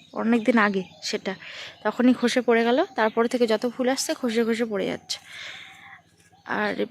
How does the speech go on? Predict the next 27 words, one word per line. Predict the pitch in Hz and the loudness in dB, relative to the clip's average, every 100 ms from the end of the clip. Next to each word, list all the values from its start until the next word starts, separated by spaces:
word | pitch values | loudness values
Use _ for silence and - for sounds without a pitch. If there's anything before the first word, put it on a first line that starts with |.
| 220 | -2
বাইরে | 220 208 | 0 2
কিন্তু | 233 233 262 | 2 2 2
ভালোই | 214 196 202 240 | 0 0 4 4
ঠান্ডা, | 240 202 208 - - | 2 -6 -8 -10 -10
ভীষণই | 202 226 226 247 | -8 -4 0 0
ঠান্ডা। | - 214 196 220 254 _ _ - - 220 | 0 -4 -2 -2 -2 _ _ -20 -6 -2
আর | 202 202 | -2 4
বেশি | 226 220 254 | 4 6 6
কুয়াশার | 240 233 247 | 6 6 8
মধ্যে | 247 240 | 6 6
থাকলে | 254 240 269 | 4 6 8
না | 254 | 8
চোখটা | 240 220 240 | 6 2 2
কেমন | 240 247 | 4 4
ভারী | 196 185 233 | 4 4 4
হয়ে | 202 - | 4 0
যায়। | - - - - - - | -10 -18 -20 -20 -20 -6
<laughs> | 233 247 277 330 - - - 294 - - _ - | 0 4 6 4 2 -2 -2 -2 -4 -16 _ 0
রাহির | 226 233 240 | 2 4 2
পাপার | 247 226 233 233 233 | 0 -2 2 4 2
একটু | 214 - 220 | 0 -2 -2
আগে | 202 226 | 0 -2
টিউশন | 233 226 247 233 | -4 -6 -4 -2
গেল, | 220 202 - - - - - 208 214 208 208 | 0 -2 -4 -10 -20 -20 -14 -8 -6 -6 -6
আর | 202 190 - - - - - | -6 -8 -10 -12 -20 -18 -18
একটু | - 294 233 | -14 -14 -6
মানে | 247 254 | -4 -2